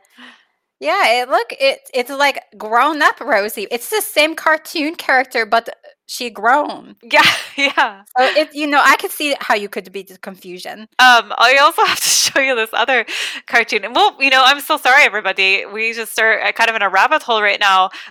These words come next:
Speaker 2: of, um, you know, nineties celebrities,
Speaker 1: Comedians?
Speaker 2: nineties comedians that made themselves cartoon children. Um,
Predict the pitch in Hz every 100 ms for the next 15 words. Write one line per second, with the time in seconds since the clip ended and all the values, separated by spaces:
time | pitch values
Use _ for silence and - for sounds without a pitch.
0 | - 202 202 175 - 208 185 175 185 175
1 | _ 240 208 175 - 196 202 220 247 240
2 | - - 247 254 311 302 294 349 359 262
3 | 294 - - 285 262 277 254 214 226 -
4 | 214 208 202 220 233 208 - 202 190 190
5 | - 202 190 - 233 214 196 - 220 202
6 | 160 170 196 - - - 220 214 208 196
7 | 185